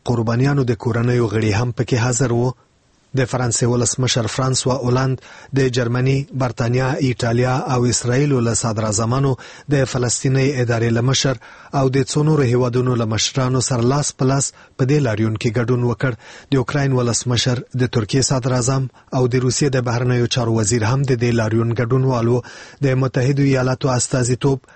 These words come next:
لوی څارنوال اریک هولډر کاوه. د ملګرو ملتونو سرمنشي او د ناټو عمومي منشي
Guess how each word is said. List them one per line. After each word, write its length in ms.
لوی 180
څارنوال 560
اریک 320
هولډر 360
کاوه. 320
د 140
ملګرو 280
ملتونو 380
سرمنشي 580
او 100
د 180
ناټو 240
عمومي 320
منشي 420